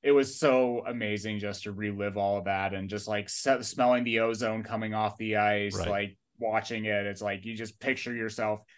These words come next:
Speaker 1: in the seat and it's like, "Oh, well, this is what I look like from the camera, but I can see myself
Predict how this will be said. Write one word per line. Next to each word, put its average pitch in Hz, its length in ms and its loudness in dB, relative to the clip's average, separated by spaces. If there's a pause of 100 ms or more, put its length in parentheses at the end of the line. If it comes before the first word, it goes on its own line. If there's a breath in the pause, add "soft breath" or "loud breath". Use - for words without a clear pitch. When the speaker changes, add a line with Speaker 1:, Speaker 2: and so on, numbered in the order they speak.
(300 soft breath)
Speaker 1:
in 175 160 6
the 147 100 4
seat 139 400 4
and 123 120 0
it's 123 140 -4
like, 131 240 0 (360 loud breath)
"Oh, 180 280 8
well, 139 420 6
this 165 200 -2
is 156 120 -2
what 147 140 8
I 139 120 8
look 135 220 4
like 135 160 4
from 131 140 -4
the 120 60 -2
camera, 123 460 2
but 110 100 0
I 113 140 4
can 110 140 -6
see 107 360 -4
myself 107 600 0